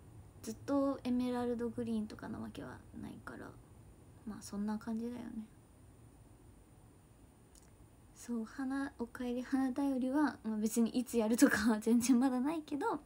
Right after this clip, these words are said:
もし、もしいつかね、あ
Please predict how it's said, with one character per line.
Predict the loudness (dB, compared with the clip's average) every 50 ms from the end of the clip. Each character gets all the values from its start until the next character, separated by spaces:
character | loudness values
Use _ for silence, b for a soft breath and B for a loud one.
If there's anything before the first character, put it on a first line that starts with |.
| B B B B B B B B B B B B -20 -20 -20 -20 -20 -20 -20 -20 -20 -20 -20 -10 -2 0
も | 2 2 2
し、 | 0 -2 0 0 2 2 2 0 0 b b b b b b -20 -20 -20 -20 -20 -10 -4
も | -2 -2 -2
し | -2 -4 -2 0 0 0 0 -2
い | -4 -6
つ | -6 -8 -12 -14
か | -10 -8 -8 -4 -2
ね、 | 0 0 0 0 -4 -10 -20 -20 -20 -20 -20 -20 -20 -20 -20 -20 -20 -20 -20 -20 -20 -20 -20 -20 -20 -20 -20 _ -20 -20 -20 -20 -20 -20 -20 -20 -12
あ | -12 -12